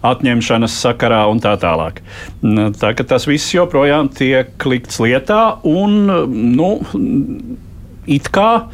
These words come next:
eh, zināmus tādus, eh, jau iepriekš predisponētus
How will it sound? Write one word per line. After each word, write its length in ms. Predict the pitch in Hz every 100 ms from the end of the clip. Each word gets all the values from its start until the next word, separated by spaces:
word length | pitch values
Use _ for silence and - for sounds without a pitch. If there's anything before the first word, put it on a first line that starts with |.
| - - -
eh, 40 | 135 123 127
zināmus 680 | 110 143 165 196 208 208 - -
tādus, 580 | 123 110 107 101 - -
eh, 320 | 107 101 101 -
jau 400 | 123 117 131 120
iepriekš 540 | 117 165 170 135 113 -
predisponētus 1400 | - 190 180 135 120 - 107 98 92 90 - 98 -